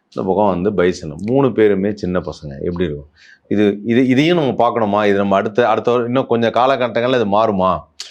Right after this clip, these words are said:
இவங்கெல்லாம் பெரிய ஸ்டார் ஆவாங்களா? அப்படிங்கிற மாதிரி ஒரு இது வந்துருச்சு. இந்த இடைப்பட்ட கேப்பை என்ன பண்ணுவாங்க? இல்ல, இந்த மாதிரி ஆர்டிஸ்ட் வந்து நடிக்க மாட்டேன்னு சொல்றது நீங்க என்ன நினைக்கிறீங்க?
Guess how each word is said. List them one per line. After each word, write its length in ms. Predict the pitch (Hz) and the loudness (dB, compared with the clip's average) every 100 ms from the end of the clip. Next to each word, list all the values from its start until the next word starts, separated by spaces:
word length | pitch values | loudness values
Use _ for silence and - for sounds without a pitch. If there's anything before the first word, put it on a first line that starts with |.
| - - | -6 0
இவங்கெல்லாம் 380 | 123 123 131 | 2 2 0
பெரிய 260 | 127 127 127 | 2 2 2
ஸ்டார் 240 | - 113 | 2 2
ஆவாங்களா? 320 | 110 95 87 95 | 2 2 0 -2
அப்படிங்கிற 440 | - 101 120 110 | -2 -2 0 2
மாதிரி 240 | 117 151 | 2 2
ஒரு 40 | 110 | 0
இது 180 | 101 95 | 0 -2
வந்துருச்சு. 520 | 78 71 - - _ _ _ _ _ _ _ _ | -6 -12 -14 -14 _ _ _ _ _ _ _ _
இந்த 220 | 165 185 | 0 4
இடைப்பட்ட 400 | 196 247 254 196 | 4 2 0 0
கேப்பை 340 | 123 143 190 | 2 2 2
என்ன 260 | 170 117 131 | 0 0 0
பண்ணுவாங்க? 500 | 120 98 85 71 76 - _ | 0 0 0 -2 -10 -14 _
இல்ல, 200 | 143 151 | 0 2
இந்த 220 | 160 147 | 2 2
மாதிரி 280 | 139 165 185 | 2 2 4
ஆர்டிஸ்ட் 380 | 143 139 156 - | 4 2 -2 0
வந்து 140 | 127 | 0
நடிக்க 280 | 127 120 135 | 2 2 2
மாட்டேன்னு 320 | 131 110 107 | 0 0 -2
சொல்றது 280 | 101 95 107 | -2 0 0
நீங்க 160 | 139 107 | 0 0
என்ன 180 | 98 110 | 0 -2
நினைக்கிறீங்க? 460 | 95 73 67 62 | -2 -6 -10 -16